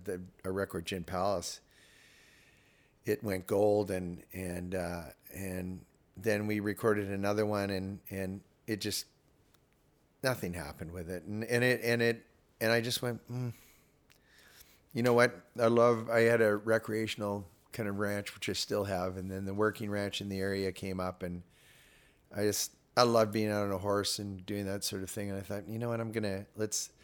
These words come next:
let's do this. I'll continue to play." I never thought, I never thought of quitting music,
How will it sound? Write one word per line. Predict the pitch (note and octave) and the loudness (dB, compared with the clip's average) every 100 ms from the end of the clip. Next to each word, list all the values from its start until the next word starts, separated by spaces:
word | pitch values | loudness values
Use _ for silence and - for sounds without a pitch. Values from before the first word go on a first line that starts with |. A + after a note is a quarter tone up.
| - - - - _ _ | -20 -20 -20 -20 _ _
let's | A#2+ A2+ | 0 0
do | - A#2+ | 2 4
this. | G#2+ G#2+ - | 4 4 6
I'll | B2+ | 4
continue | B2 A#2+ A#2+ A2+ | 4 -2 0 0
to | G2 | -2
play." | F2 G#2 F#2+ | -2 0 2
I | |
never | A#2 B2+ | 4 4
thought, | A#2+ - G2+ - - | 4 4 4 2 -8
I | G#2 | -2
never | A2 B2+ A#2+ | 4 4 4
thought | - A2 | 2 2
of | G2 F2 | 2 -4
quitting | - G#2+ G2+ F#2+ | -2 -2 0 -4
music, | F#2+ F2+ D2+ | -4 -6 -10